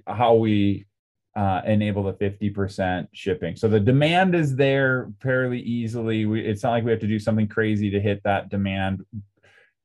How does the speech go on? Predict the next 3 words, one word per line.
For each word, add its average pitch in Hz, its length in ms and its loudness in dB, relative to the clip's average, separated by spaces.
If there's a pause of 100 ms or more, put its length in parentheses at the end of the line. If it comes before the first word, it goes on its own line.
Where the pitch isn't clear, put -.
Uh, 98 640 2
it's 117 220 -2 (960)
probably, 139 760 4